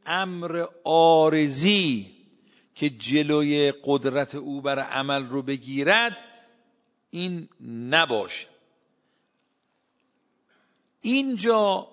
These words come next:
یه دونه روایت صحیحه زریح محاربی داریم. در اون روایت صحیحه زریح محاربی که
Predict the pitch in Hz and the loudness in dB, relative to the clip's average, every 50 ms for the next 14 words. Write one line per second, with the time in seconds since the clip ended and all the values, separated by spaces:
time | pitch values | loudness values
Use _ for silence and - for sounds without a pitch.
0 | - _ _ _ _ - 147 127 113 123 160 220 254 262 220 233 214 190 185 156 | -20 _ _ _ _ -20 -20 -20 -14 -8 -4 -2 -2 -2 -2 -4 -4 -2 -2 -2
1 | 135 131 143 139 131 131 127 127 127 139 175 190 180 - 165 139 113 107 - - | -2 -4 -4 -2 0 0 0 0 0 -2 -2 -6 -6 -6 -8 -8 -6 -4 -4 -4
2 | - - 131 127 120 110 127 131 123 120 165 190 190 170 143 123 104 95 104 120 | -4 -4 -4 -8 -8 -10 -12 -10 -8 -6 -6 -6 -4 -4 -4 -6 -6 -6 -4 -2
3 | 127 127 151 175 175 165 143 120 120 117 113 117 117 110 104 110 113 110 110 107 | -2 0 0 -2 -2 -4 -6 -6 -8 -10 -10 -10 -10 -10 -6 -4 -2 -2 -2 -4
4 | 107 104 127 175 202 185 202 196 190 180 175 170 165 156 151 151 160 - _ _ | -8 -8 -8 -6 -2 2 2 2 4 2 2 0 0 -2 -6 -10 -16 -20 _ _
5 | _ _ _ _ _ _ _ _ _ _ _ _ _ _ _ _ _ _ _ _ | _ _ _ _ _ _ _ _ _ _ _ _ _ _ _ _ _ _ _ _
6 | - 117 151 165 170 170 175 165 214 240 254 247 226 202 202 190 180 180 170 165 | -6 0 2 2 4 2 0 -2 -4 -4 -4 -4 -2 -2 -2 -2 -2 -2 -4 -6
7 | 156 160 151 - - 165 156 151 151 147 143 147 143 135 131 143 139 139 139 143 | -6 -8 -8 -8 -6 -6 -6 -6 -6 -6 -6 -8 -8 -8 -8 -6 -6 -6 -6 -8
8 | 139 139 139 139 139 139 143 180 208 190 - 196 202 196 196 - - | -8 -6 -4 -2 -2 0 0 -2 -4 -6 -4 -4 -4 -4 -4 -8 -12